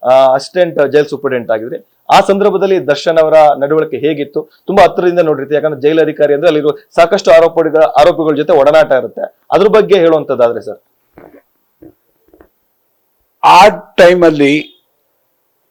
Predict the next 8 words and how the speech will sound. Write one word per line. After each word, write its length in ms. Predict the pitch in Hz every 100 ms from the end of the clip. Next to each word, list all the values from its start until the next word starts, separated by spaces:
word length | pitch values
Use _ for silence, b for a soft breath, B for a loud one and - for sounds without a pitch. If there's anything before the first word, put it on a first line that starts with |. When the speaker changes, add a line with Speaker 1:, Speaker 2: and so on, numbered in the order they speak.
| _ _ _ _ _
Speaker 2:
ಅವರ 280 | 123 131 156 156 156 156 151
ಹೆಂಡತಿ 460 | 143 160 185 196 226
ಮಕ್ಕಳು 340 | 202 190 208
ಬರೋ 300 | 180 180 160
ತನಕ 240 | 175 170
ಸ್ವಲ್ಪ 340 | 180 160 151 170
ಡಲ್ 340 | 151 131 135
ಆಗಿದ್ರು. 680 | 135 127 113 107 113 - _